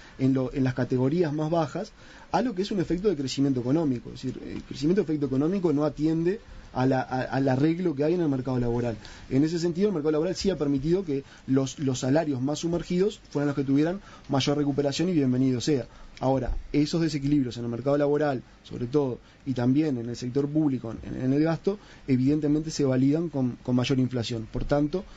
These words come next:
hay que resolver esos equilibrios en esos mercados para que la inflación deje de ser un problema. Pensemos que, eh, estamos hace dos años en una situación de desaceleración económica,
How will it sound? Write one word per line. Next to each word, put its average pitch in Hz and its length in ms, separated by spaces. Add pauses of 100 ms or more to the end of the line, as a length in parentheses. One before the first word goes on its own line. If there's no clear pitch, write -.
(180)
hay 143 140
que 147 120
resolver 143 340
esos 131 180
equilibrios 131 460
en 139 80
esos 143 160
mercados 170 500 (320)
para 135 200
que 127 60
la 135 60
inflación 131 340
deje 160 180
de - 20
ser 131 160
un 123 60
problema. 135 360
Pensemos 160 420
que, 143 200 (380)
eh, 131 200
estamos 151 400
hace 147 160
dos 147 220
años 175 320
en 131 100
una 139 380 (320)
situación 131 420
de 151 80
desaceleración 131 640
económica, 175 640